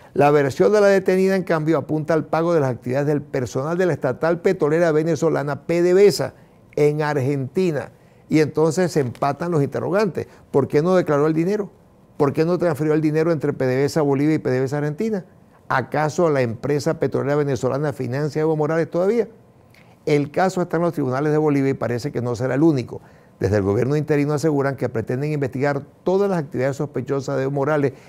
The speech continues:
y, por supuesto, aquí interviene la relacionada con Venezuela y con el chavismo. Y hago un apunte adicional a esta situación de Evo Morales. Evo Morales, ¿se acuerdan? Se fue a México, le dieron asilo. Sale de México intempestivamente,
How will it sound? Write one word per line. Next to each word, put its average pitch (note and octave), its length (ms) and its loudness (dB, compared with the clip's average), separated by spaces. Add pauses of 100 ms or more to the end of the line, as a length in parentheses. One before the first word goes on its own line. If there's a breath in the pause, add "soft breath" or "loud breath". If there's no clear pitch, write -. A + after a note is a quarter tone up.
(120 loud breath)
y, D3 100 4
por E3 180 2
supuesto, D#3 460 2
aquí C#3 220 -2
interviene C#3+ 640 0
la B2 160 -2
relacionada A2+ 500 -4
con D3 160 -2
Venezuela C#3 500 -2 (300 loud breath)
y B2 140 0
con A2+ 180 -4
el A2 80 -4
chavismo. A2 400 -4 (340 loud breath)
Y D#3+ 100 2
hago F#3 420 2
un E3 340 -2
apunte D#3+ 480 -2
adicional C3+ 540 0
a B2 80 0
esta B2+ 160 -2
situación A#2+ 680 -4 (140)
de G#2+ 140 -2
Evo A2 160 0
Morales. F2+ 340 -6 (300 loud breath)
Evo D3 160 4
Morales, E3 340 2
¿se C#3 80 0
acuerdan? D3 380 0
Se B2 160 -6
fue B2+ 100 -2
a C3 60 0
México, D3 340 0
le A#2+ 80 -2
dieron A#2+ 240 -2
asilo. G#2+ 380 -8 (580 soft breath)
Sale F3+ 480 0
de D3+ 140 4
México D#3+ 420 0
intempestivamente, C3+ 1160 -2